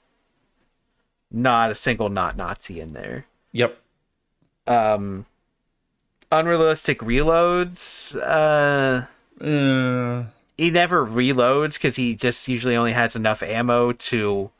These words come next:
Speaker 1: fire once. We do see him load the shotgun once.
Speaker 2: Uh, t-, maybe twice.
Speaker 1: Yeah. There was no head bob, but there was plenty of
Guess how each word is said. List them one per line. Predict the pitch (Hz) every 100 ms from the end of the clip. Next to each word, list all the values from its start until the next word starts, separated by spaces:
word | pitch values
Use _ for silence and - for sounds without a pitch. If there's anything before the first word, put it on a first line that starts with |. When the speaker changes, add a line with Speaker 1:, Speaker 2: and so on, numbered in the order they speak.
| _ _ _ _
Speaker 1:
fire | - - 107 107 98
once. | 98 98 104 - -
We |
do | 117 131
see | -
him | 127
load | 113 110 104
the | 104
shotgun | - 98 - 127 123
once. | 143 147 - - - _ _ _ _ - -
Speaker 2:
Uh, | 147 160 160 160 156 156 151 147 139 _ _ _ _ _ _
t-, | - - - - - - -
maybe | 131 135 156 139 98
twice. | - 64 62 - - - _ _ _ _
Speaker 1:
Yeah. | - 104 76 - - _ _ _ _ _ _ _ _ _ _
There | 151 139
was | 117
no | 131 143 143
head | 139 127
bob, | - 110 107 101 101 -
but | 107
there | 123
was | 117 -
plenty | - - 127 123 127 117
of | 104